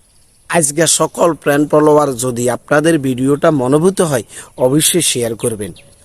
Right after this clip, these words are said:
দুই সেরের কলমে লিখে যাবেন। উনি হইছে এমপি আনোয়ার।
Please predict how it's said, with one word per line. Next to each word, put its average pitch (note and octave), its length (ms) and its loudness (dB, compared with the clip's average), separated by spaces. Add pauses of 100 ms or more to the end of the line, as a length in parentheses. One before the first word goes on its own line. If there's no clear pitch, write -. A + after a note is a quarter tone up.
(140)
দুই C3+ 200 -2
সেরের C#3 340 0
কলমে B2+ 400 0
লিখে A#2 280 -4
যাবেন। G#2+ 240 -6 (880)
উনি F#3+ 220 4
হইছে F#3 300 2
এমপি B2 340 -2
আনোয়ার। A2 360 -4